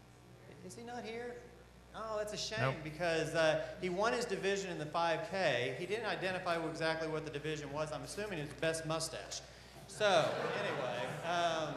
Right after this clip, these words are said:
Speaker 1: but nonetheless, very happy for him, sixty-seven, and congratulations. We can clap. Go watch the video. All right,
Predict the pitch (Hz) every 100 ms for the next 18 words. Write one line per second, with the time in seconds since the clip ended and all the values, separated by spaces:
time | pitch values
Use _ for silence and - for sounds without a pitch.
0 | 151 170 165 202 196 180 180 143 131 -
1 | - - 180 202 185 185 175 - 160 147
2 | 160 156 156 190 175 147 156 151 147 143
3 | 143 131 123 139 135 135 131 135 131 -
4 | 101 87 - - - - - - - -
5 | - - - - - 131 123 120 113 113
6 | - - - - - - - - - -
7 | - - - - - - - - - -
8 | - - - - 196 180 180 170 143 135
9 | 117 - - - - - - - - -
10 | - - - - - - - 127 147 151
11 | 151 147 120 -